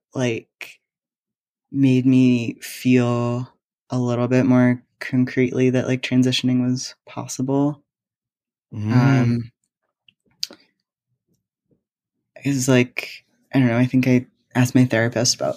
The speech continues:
Speaker 1: hormones, like, five days after the album came out or something, which was
Speaker 2: Wow.
Speaker 1: not a connection I made at the time. I didn't think, like, "Well, this album exists, so <laughs> I'm gonna go, like, get hormones
Speaker 2: Yeah,
Speaker 1: about it."
Speaker 2: yeah, yeah.
Speaker 1: But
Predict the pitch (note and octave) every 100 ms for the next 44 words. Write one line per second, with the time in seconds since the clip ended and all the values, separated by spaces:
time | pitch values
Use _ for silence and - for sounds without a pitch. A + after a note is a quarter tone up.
0 | - - C3 B2 A#2 B2 - F2 - -
1 | - _ - _ - - - - - C#3
2 | C#3+ C3+ B2+ B2 C#3 - - - - -
3 | B2+ C#3+ - - B2 C3 - - - -
4 | _ _ _ C3+ C#3 F2+ - F3 D#3+ D#3
5 | D#3 D3+ F#3 F3+ F#3+ F3 F3 D#3+ D3+ C#3
6 | C3+ - - A2+ A#2+ C3 B2+ B2 B2 B2
7 | B2+ B2+ B2 - - _ C#3+ C3+ C#3 C3
8 | B2+ B2+ B2 B2 - C#3 C#3 G#3 F3+ A3
9 | E3 - C#3+ D3 D#3 C#3+ C3 C3+ C#3 E3
10 | E3+ E3 D#3+ - D3 D3+ D3+ D3 C#3 -
11 | F#3 E3+ E3 D#3 D3+ C#3